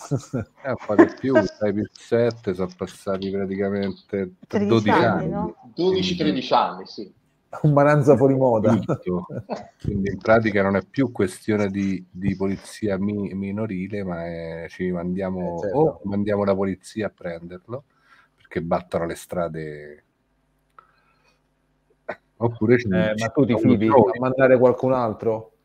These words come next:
Speaker 1: Corso conosce meglio le strade, praticamente, per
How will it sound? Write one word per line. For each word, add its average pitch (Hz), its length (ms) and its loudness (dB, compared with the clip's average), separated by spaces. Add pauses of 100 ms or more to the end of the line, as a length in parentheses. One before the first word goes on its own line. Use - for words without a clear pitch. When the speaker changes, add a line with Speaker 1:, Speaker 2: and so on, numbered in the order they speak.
(380)
Speaker 1:
Corso 117 400 6
conosce 92 420 -2
meglio 90 240 -4
le 85 120 -12
strade, - 560 -8 (220)
praticamente, 78 680 -12
per 73 160 -14